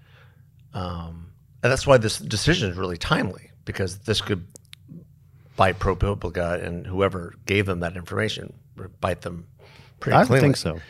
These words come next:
Speaker 2: I would think
Speaker 1: Because
Speaker 2: so.
Speaker 1: we, there's a, there's, there is a right to privacy in this, in our republic, and, um, for whatever reason, weaponizing I R S data, five oh one C three data,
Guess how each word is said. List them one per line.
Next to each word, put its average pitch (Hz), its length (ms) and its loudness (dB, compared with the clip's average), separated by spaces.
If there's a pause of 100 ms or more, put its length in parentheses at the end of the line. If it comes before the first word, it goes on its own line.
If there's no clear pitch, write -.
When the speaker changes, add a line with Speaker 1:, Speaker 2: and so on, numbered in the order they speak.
(220)
Speaker 2:
I 127 40 -4
would 113 120 -4
think 117 160 2
Speaker 1:
Because 107 240 6
Speaker 2:
so. 104 80 -6
Speaker 1:
we, 147 200 -2
there's 120 440 6
a, 107 200 4
there's, 98 400 -4 (160)
there 101 160 0
is 123 200 4
a 131 80 6
right 98 220 4
to 101 80 -8
privacy 85 680 -8 (180)
in 90 80 -6
this, 85 320 -6 (680)
in 87 160 -6
our 87 140 -2
republic, 85 560 0 (100)
and, 92 500 -4
um, 92 440 -6
for 104 180 0
whatever 107 540 2
reason, 98 640 0 (500)
weaponizing 92 920 4 (440)
I 82 80 0
R 80 120 -4
S 78 160 -6
data, 80 440 -6 (800)
five 85 160 6
oh 90 60 4
one 85 160 0
C 82 160 -4
three 85 260 -2
data, 78 400 -2